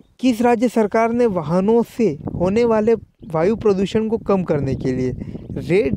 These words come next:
light on गाड़ी ऑफ अभियान को तीस नवंबर तक बढ़ाने का फैसला लिया है? तो option दिल्ली, बिहार, पंजाब और राजस्थान। दोस्तों, ये कुछ दिन पहले भी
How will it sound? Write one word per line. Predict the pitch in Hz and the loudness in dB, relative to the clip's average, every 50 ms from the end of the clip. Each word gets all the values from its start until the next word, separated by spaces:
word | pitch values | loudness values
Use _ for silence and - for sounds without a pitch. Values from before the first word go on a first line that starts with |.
| 196 - | -2 -2
light | 190 185 180 180 175 175 202 233 - - - - - | -2 0 0 2 2 2 0 -2 -4 -6 -12 -6 -2
on | 202 - 202 214 226 208 | 0 2 2 2 0 0
गाड़ी | 160 165 160 160 170 202 214 | 0 0 0 0 0 -2 -4
ऑफ | - - 165 143 117 - - - - | -2 -2 -2 -4 -4 -6 -14 -10 -6
अभियान | - 156 151 170 185 202 220 226 233 | -4 -2 -2 0 0 0 0 -2 -4
को | 208 247 | -4 -4
तीस | 220 170 170 196 233 220 - - | -4 -4 -2 -2 -2 -2 -2 -2
नवंबर | 190 185 185 190 190 208 208 | -2 -2 -2 0 -2 -2 -2
तक | - - 208 | -2 -4 -6
बढ़ाने | 185 160 170 160 165 165 165 165 185 196 | -2 -2 0 0 2 0 0 -2 -4 -6
का | - - 220 262 - - - - - _ - - - | -4 -4 -6 -6 -6 -14 -20 -20 -20 _ -14 -6 0
फैसला | 185 180 170 - 196 214 240 262 | 0 0 0 0 0 2 2 4
लिया | 247 214 185 165 151 143 135 | 4 2 2 2 2 2 0
है? | 127 117 117 151 - - - - - - | -2 -6 -8 -10 -12 -16 -20 -14 -8 -6
तो | - 127 127 123 - 135 127 127 131 - - - - - - - - - | -6 -4 -4 -2 -2 -2 -2 -2 -4 -6 -8 -10 -14 -14 -14 -12 -6 -4
option | 156 147 - - 220 202 175 143 | -4 -4 -2 -2 -2 0 0 0
दिल्ली, | 143 143 143 147 151 156 165 202 214 _ _ _ _ _ - | 0 0 0 0 0 -2 -2 -4 -8 _ _ _ _ _ -4
बिहार, | - 147 135 131 139 147 156 180 185 | -2 -2 0 0 0 0 0 -2 -4
पंजाब | - - - 151 139 139 139 147 151 160 175 - - | -6 -6 -6 -6 -4 -2 -2 0 0 0 -2 -4 -6
और | - - 196 175 | -6 -2 0 0
राजस्थान। | 151 135 127 - - - - 127 123 120 - - - - - - - - - | 0 0 -4 -6 -8 -8 -8 -6 -6 -8 -10 -12 -8 -8 -8 -8 -8 -8 -4
दोस्तों, | - 220 226 - - - 285 269 220 | 0 0 0 0 0 0 0 0 2
ये | 214 220 | 0 0
कुछ | 196 - 208 202 175 | 0 2 0 0 0
दिन | 156 151 190 196 190 | 0 0 -2 -2 0
पहले | 160 180 160 151 170 185 196 202 185 | -2 -2 0 0 2 2 2 0 0
भी | 170 202 220 240 262 | 0 0 0 0 -2